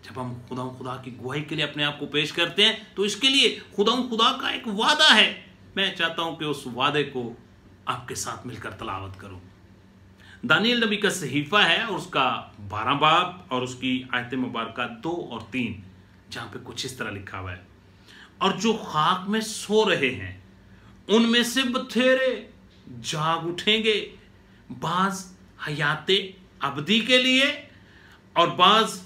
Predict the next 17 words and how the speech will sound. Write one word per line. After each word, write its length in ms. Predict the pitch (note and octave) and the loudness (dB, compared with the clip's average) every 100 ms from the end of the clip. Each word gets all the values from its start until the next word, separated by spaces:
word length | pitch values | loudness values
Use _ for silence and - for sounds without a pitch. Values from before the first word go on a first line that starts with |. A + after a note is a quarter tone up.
| - - | -20 -14
रसवाई 880 | E3 E3+ - F#3+ G3 A3+ A#3 A3 - - | -8 -6 -6 -2 4 6 6 2 -6 -2
और 180 | E3 D3+ | 0 0
जिल्लत 640 | B2+ E3+ F3 G3 G#3 - | -2 0 2 4 2 2
के 100 | G#3 | 4
लिए, 500 | G3 F#3+ E3 C3+ - - - - - _ - | 4 4 0 -2 -6 -20 -20 -20 -20 _ -8
और 340 | C#3 C#3 - - | -6 -6 -8 -8
अहले 340 | D3 D3+ D3+ C#3+ | -6 -2 -2 -2
दानश 760 | C3+ C#3 D3+ - - - - - _ - _ _ - - - C#3 | 0 2 2 0 -2 -6 -10 -20 _ -20 _ _ -20 -20 -16 -8
नूरे 420 | D#3 E3+ E3 D#3+ | -6 -4 -4 -6
फलक 580 | D#3 - E3 F3+ F3+ - | -8 -2 2 4 2 2
की 100 | F3 | 2
मानंद 440 | E3+ F3 F3 E3 | 4 4 2 0
चमकेंगे, 1000 | - G3 G3+ G3+ A#3 A3+ A3 G#3 D#3+ - - - - - - F#3 | 4 6 6 4 2 6 4 4 0 -8 -18 -20 -20 -20 -4 0
और 200 | F#3 - | 0 0
जिनकी 520 | - C4+ C#4 - C#4 | 2 2 2 2 0
कोशिशों 680 | - C#4 B3 B3 - C4+ C4 | 2 0 2 2 0 2 2
से 640 | - D4+ D#4+ A3 F3 | 2 4 6 4 0